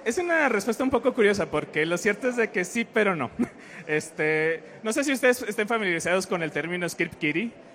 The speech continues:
O sea, son estos ex-, entre comillas, expertos de seguridad informática que, este,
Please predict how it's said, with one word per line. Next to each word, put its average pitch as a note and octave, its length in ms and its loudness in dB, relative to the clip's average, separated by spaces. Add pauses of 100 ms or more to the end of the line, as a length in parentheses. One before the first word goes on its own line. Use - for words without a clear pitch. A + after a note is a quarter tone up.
(160)
O D3 80 -8
sea, C#3 200 -2
son F#3+ 220 -4
estos G3 300 -4
ex-, E3 180 -8 (460)
entre E3+ 480 -2
comillas, F#3+ 460 -2
expertos G3+ 600 0
de F#3+ 100 -2
seguridad D#3+ 420 0
informática F3 840 -4 (540)
que, C#3+ 180 -2
este, C3+ 640 -4